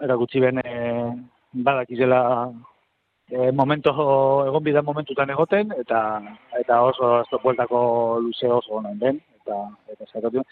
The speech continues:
Eta, en principio, beste sorpresarik esan egon. Eh, hor, ba, estu egon zela gauzi, ez lehengutan, bai, lehengo, ze, baina gero hor,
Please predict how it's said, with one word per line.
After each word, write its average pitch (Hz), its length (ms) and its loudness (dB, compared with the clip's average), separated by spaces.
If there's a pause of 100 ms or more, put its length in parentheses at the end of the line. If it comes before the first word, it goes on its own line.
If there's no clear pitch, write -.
(320)
Eta, 135 220 2
en 135 80 -2
principio, 170 380 2
beste 170 300 -2
sorpresarik 175 520 -2
esan 180 200 -2
egon. 139 300 0 (300)
Eh, 123 1040 0 (300)
hor, 170 320 0 (100)
ba, 175 440 4
estu 233 360 2
egon 139 220 0
zela 135 180 2
gauzi, 135 460 2 (1300)
ez 160 260 2
lehengutan, 165 600 2
bai, 147 140 2 (100)
lehengo, 135 920 4
ze, 190 140 0
baina 147 300 6
gero 156 260 0
hor, 214 280 2